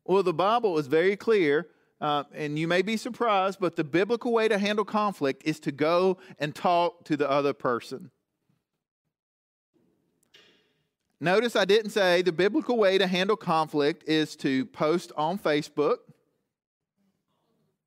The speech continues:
It's not to pick up the phone and talk to all your friends about it. It's not to call the Reader's Hotline in the Gazette just to put some passive-aggressive comment and let everybody in town know how upset you are.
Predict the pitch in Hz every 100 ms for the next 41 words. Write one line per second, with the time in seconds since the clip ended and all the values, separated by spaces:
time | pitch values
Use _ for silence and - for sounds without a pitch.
0 | _ _ _ _ _ 262 247 _ _ _
1 | _ _ _ _ 170 170 165 185 202 208
2 | - 196 175 202 196 220 220 208 214 202
3 | 208 196 170 196 196 190 170 175 190 185
4 | - 185 180 175 156 151 147 156 220 -
5 | _ _ _ _ _ - _ _ _ -
6 | 220 269 226 269 262 247 226 262 269 220
7 | 262 240 202 208 214 214 196 185 214 208
8 | 214 165 190 - 180 - 202 - 202 180
9 | 196 208 196 180 160 196 190 170 190 185
10 | 160 151 175 156 165 175 180 180 180 180
11 | 165 180 175 160 165 160 160 - 151 113
12 | 123 113 127 240